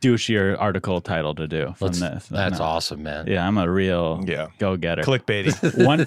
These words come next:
Speaker 1: one time I was, went to a celebrity golf tournament when I was a kid in San Diego. It was called, I don't remember what it was called, but it was a celebrity. And Carlton from Fresh Prince of Bel-Air, Alfonso
Speaker 3: Oh, Rivera.
Speaker 1: Rivera.
Speaker 3: Yeah.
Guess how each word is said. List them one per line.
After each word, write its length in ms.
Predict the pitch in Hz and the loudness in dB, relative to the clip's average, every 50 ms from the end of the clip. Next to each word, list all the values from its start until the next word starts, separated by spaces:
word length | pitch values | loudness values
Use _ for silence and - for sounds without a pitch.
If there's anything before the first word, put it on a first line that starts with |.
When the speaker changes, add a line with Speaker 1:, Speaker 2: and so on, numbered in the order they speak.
| - | -2
Speaker 1:
one 320 | - 139 127 151 175 185 175 | -2 2 4 4 4 4 6
time 340 | 160 165 170 165 160 151 120 | 4 4 4 4 2 2 2
I 140 | 110 131 | 2 2
was, 180 | 131 123 123 117 | 4 4 4 2
went 260 | 127 104 127 127 127 - | 2 0 0 0 2 2
to 80 | 131 | 0
a 40 | 117 | 0
celebrity 500 | - - 113 104 107 113 110 117 113 104 | 0 0 0 0 0 2 2 2 0 0
golf 280 | 90 104 92 95 98 - | 0 0 0 0 -2 -2
tournament 400 | - 127 117 117 123 123 113 - | -4 -2 0 2 0 0 0 0
when 140 | 107 104 101 | -2 0 0
I 120 | 98 95 | 0 0
was 280 | 95 98 95 92 95 - | 0 0 -2 -2 -4 -8
a 80 | - 92 | -8 -8
kid 380 | - - 113 104 113 135 143 - _ _ _ _ _ _ _ | -6 -2 -2 0 0 -2 -4 -8 _ _ _ _ _ _ _
in 120 | - 107 95 | -8 -8 -6
San 220 | - 110 104 104 | -2 -2 -2 0
Diego. 400 | 98 98 98 98 101 107 120 127 | 0 0 0 0 0 0 0 0
It 40 | 123 | 0
was 120 | 107 98 | -2 -6
called, 400 | - - 107 98 92 92 92 90 | -8 -6 -4 -4 -4 -4 -4 -4
I 60 | - 92 | -4 -4
don't 100 | 95 95 | -4 -4
remember 240 | 95 92 92 92 | -4 -6 -6 -6
what 60 | 92 92 | -6 -8
it 60 | 95 | -10
was 60 | 92 | -8
called, 280 | - - 92 104 123 120 | -6 -4 -4 -4 -4 -4
but 80 | 98 | -6
it 40 | 92 | -8
was 100 | 85 85 | -8 -8
a 20 | |
celebrity. 280 | - - 92 87 101 - - | -10 -8 -8 -8 -8 -8 -6
And 180 | 101 95 87 | -8 -8 -8
Carlton 480 | - - 101 101 101 104 - - 107 101 | -4 -2 0 0 0 0 -2 -4 -4 -4
from 160 | - - 92 | -4 -6 -6
Fresh 240 | 87 - 95 92 - | -4 -4 -4 -4 -4
Prince 220 | - 104 101 104 | -4 -6 -6 -6
of 80 | - 120 | -4 -4
Bel-Air, 320 | 127 127 127 127 143 147 131 | -2 0 0 0 -2 -2 -4
Alfonso 680 | - 90 - - 95 92 92 95 92 92 92 90 90 90 | -6 -6 -4 -2 -2 -2 -2 -2 -2 0 0 0 0 0
Speaker 3:
Oh, 240 | 90 90 87 90 87 | -2 -2 -2 -2 0
Rivera. 520 | 107 101 104 113 117 135 143 117 90 92 - - | 0 0 2 4 4 4 4 2 0 -2 -6 -4
Speaker 1:
Rivera. 440 | 101 104 95 92 101 104 113 127 117 | -4 -2 0 0 2 2 2 2 2
Speaker 3:
Yeah. 300 | 95 95 104 117 110 | 2 2 2 0 0